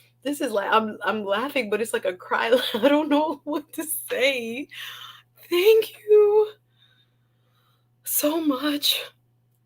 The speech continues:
This is not, this is not normal. This is not,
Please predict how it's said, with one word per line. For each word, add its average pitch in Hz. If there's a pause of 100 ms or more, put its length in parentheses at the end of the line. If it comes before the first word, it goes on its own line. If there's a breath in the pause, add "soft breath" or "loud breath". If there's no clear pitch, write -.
(320)
This 294
is 330
not, 254
this 285
is 349
not 233
normal. 277 (120)
This 339
is 480 (180)
not, -